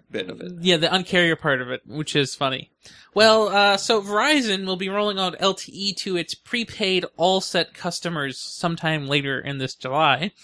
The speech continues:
Speaker 2: Allegedly, you might be able to get one gigabyte plus unlimited, unlimited talk and text for just fifty dollars when these new plans come into effect.
Speaker 1: Wow.
Speaker 2: So, now, I don't know if you've ever heard about this, but did you know that Verizon is the biggest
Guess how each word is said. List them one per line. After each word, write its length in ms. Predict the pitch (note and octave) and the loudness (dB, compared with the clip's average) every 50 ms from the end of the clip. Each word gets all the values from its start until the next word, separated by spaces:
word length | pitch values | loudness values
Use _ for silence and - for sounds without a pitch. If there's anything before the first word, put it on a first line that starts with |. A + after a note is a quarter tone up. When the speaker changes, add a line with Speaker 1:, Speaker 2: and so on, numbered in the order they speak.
| - - - - - - - - - | -20 -20 -20 -20 -20 -20 -12 -4 2
Speaker 2:
Allegedly, 400 | F#3+ G#3+ A3+ G#3+ G#3+ A3+ A3 G#3+ | 2 2 4 4 2 2 2 2
you 160 | G#3 G#3 G3 | 2 0 0
might 280 | G3 G3 B3 C#4 G#3 | -2 -4 -4 -4 -2
be 140 | - F3+ F3 | 0 0 2
able 140 | F3 F3 F3 | 2 0 -2
to 160 | - - - | -4 -6 -4
get 260 | D#3 D#3 D3+ D3 - | 0 0 0 0 0
one 320 | - D3+ D#3 F3 G3+ A3 G#3+ | -4 -6 -4 -4 -4 -2 -2
gigabyte 420 | A3 G3+ F#3+ G3 E3+ F3+ F#3 F3 | -2 -2 0 0 2 0 0 0
plus 220 | - F#3+ E3+ - - | -2 -4 -4 -4 -4
unlimited, 460 | D#3+ D#3+ E3 D#3+ D#3+ D#3 D3 - - - _ - | -6 -4 -4 -2 -2 -4 -6 -8 -16 -18 _ -10
unlimited 360 | D3 E3 E3 F#3 F#3+ F3+ F3 | -6 -4 -4 -2 -2 -2 -4
talk 300 | - - F3 D#3+ D#3+ - | 0 0 0 0 0 -2
and 120 | D#3 C3+ | -8 -12
text 400 | - - - F3+ E3 - - - | -8 -2 0 0 0 0 -2 -8
for 120 | - E3 E3 | -10 -10 -8
just 420 | - - G3 G3 F#3+ F#3+ - - | 0 2 4 4 4 2 -2 -8
fifty 320 | - - E3 D3 - C#3+ | -4 -4 -4 -2 -4 -4
dollars 380 | C3 B2+ B2+ B2+ C3+ C3 C3+ - | -4 -2 -2 -2 -2 -4 -6 -8
when 100 | C#3+ C3+ | -10 -10
these 180 | C3+ C3+ C3 - | -10 -8 -8 -8
new 80 | C#3+ | -10
plans 300 | C3+ - C#3+ C3+ C3 - | -8 -6 -8 -8 -8 -10
come 180 | - - C#3 C3 | -10 -10 -10 -10
into 220 | C3+ C3+ - - | -10 -12 -14 -16
effect. 320 | C#3+ - - C3 - - _ _ _ _ _ _ _ _ - - _ _ | -12 -10 -10 -10 -10 -14 _ _ _ _ _ _ _ _ -20 -20 _ _
Speaker 1:
Wow. 340 | B2 B2 F3+ F3 - - _ _ _ | -6 -6 -6 -6 -8 -12 _ _ _
Speaker 2:
So, 540 | - - - F3+ D#3+ D#3 D3+ D3+ D3+ D3 - _ _ _ | -4 2 4 6 6 6 6 4 2 0 -2 _ _ _
now, 360 | - E3 D#3+ D3+ D3 C3+ - - - _ _ - | -2 0 2 2 0 -2 -4 -10 -18 _ _ 2
I 100 | F3 F3+ | 2 2
don't 100 | F#3 F#3+ | 4 2
know 80 | F#3 | 2
if 120 | F3+ - F#3 | 0 0 0
you've 100 | E3 D#3+ | 0 0
ever 180 | E3+ D#3+ D#3+ D#3+ | 2 2 2 2
heard 220 | B3+ C4+ D4 C4+ | 2 2 2 2
about 240 | A3+ F#3+ E3 D3+ D3 | 2 2 2 2 2
this, 240 | D#3+ D3 C#3 - - | 0 -2 -2 -4 -4
but 280 | - E3+ D#3 D3 C#3 - _ _ | -2 0 0 0 0 -2 _ _
did 180 | - E3 E3 D#3 | -4 -4 -4 -4
you 180 | D#3+ F#3 A3+ A#3 | -4 -6 -4 -2
know 380 | A3 G3+ G#3 G#3 G#3+ A3+ A#3 | 0 0 2 2 2 2 2
that 220 | A3 G#3+ G#3 F#3 - | 0 -2 -4 -4 -6
Verizon 560 | - D3+ D3 C#3 D3+ F3 F#3+ F3+ - G#3+ A3 | -2 0 2 2 2 2 0 0 -2 -2 -2
is 160 | G#3 E3+ - | -2 -4 -4
the 180 | - D3 C#3 C3+ - - | -6 -8 -10 -10 -4 0
biggest 520 | D#3 D#3+ E3 F3 F#3 G3 - - - - | 0 0 2 2 0 -2 -2 -6 -12 -14